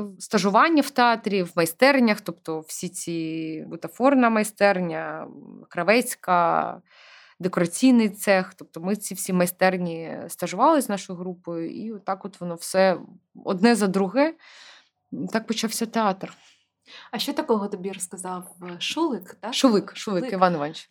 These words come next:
Speaker 2: Іван Іванович, щодо театру, що тебе вразило?
Speaker 1: Я не пам'ятаю першу нашу зустріч, не пам'ятаю, що прийшов дуже усміхнений викладач, і він приніс зразу дуже багато книг.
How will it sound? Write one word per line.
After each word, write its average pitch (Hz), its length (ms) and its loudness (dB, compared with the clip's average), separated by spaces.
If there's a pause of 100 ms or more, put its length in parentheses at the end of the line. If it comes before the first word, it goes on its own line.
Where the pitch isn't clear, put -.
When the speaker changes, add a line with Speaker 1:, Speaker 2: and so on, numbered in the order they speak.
Speaker 2:
Іван 196 240 -10
Іванович, 202 580 -6
щодо 208 320 -8
театру, 170 460 -18
що - 140 -10
тебе 180 200 -12
вразило? 156 560 -12 (420)
Speaker 1:
Я 226 120 6
не 254 80 6
пам'ятаю 262 280 6
першу 330 360 4
нашу 226 240 2
зустріч, 202 340 -4
не 208 80 0
пам'ятаю, 240 460 4
що 262 160 -4
прийшов 240 580 0 (320)
дуже 233 280 4
усміхнений 214 1040 2 (200)
викладач, 240 720 2 (380)
і - 100 2
він 320 140 6
приніс 269 360 6
зразу 240 300 4
дуже 226 180 2
багато 226 360 0
книг. - 540 -2